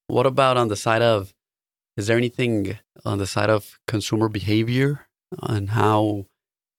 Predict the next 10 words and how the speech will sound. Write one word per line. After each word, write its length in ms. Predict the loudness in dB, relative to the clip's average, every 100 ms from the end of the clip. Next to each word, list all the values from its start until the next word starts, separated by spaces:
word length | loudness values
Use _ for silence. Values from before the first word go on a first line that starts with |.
| -6
maybe 760 | -2 -2 0 0 0 0 -4 -10 -8
the 80 | -8
tendencies 880 | -2 0 2 0 -2 -2 -2 0
are 120 | -2 -2
changing 580 | 0 0 2 2 2
on 440 | 0 0 -4 -6 -14 _ _
how 420 | -4 0 0 -2 -8 _ _ _ _ _ -8
people 420 | -6 0 0 0 -6
live 500 | -2 2 4 2 0
and 360 | -2 -2 -4 -8